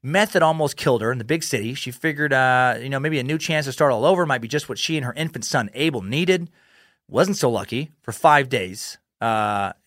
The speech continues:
uh, it says in one, one article three, one day was five. So,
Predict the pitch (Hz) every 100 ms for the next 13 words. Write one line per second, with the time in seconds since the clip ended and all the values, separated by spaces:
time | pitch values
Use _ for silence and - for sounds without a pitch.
0 | - 117 113 113 110 - 277 269 160 156
1 | 143 143 135 123 117 - 131 131 123 123
2 | 110 95 - 113 90 82 - 147 131 131